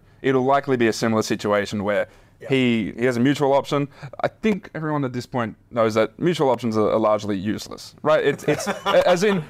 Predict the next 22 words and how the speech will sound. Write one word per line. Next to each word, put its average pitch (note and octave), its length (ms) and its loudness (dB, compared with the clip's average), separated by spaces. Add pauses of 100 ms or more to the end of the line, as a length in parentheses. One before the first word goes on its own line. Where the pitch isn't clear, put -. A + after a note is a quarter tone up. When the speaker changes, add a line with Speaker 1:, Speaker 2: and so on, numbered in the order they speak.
Speaker 1:
you, G3 220 4
you F3 160 2
will, E3+ 380 4
you G#3+ 180 2
will G3 80 4
probably E3 460 2
just C3+ 260 -10
enter B2+ 260 -2
free B2 200 2
agency, B2 480 2
and C#3 160 2
if C3 120 -4
you're D3 120 2
gonna E3+ 120 2
return D#3+ 300 2
to E3 100 -2
that D3 140 2
team, F3+ 200 0
just F3 140 -2
renegotiate E3+ 600 -2
something D3 280 -2
else, - 260 -4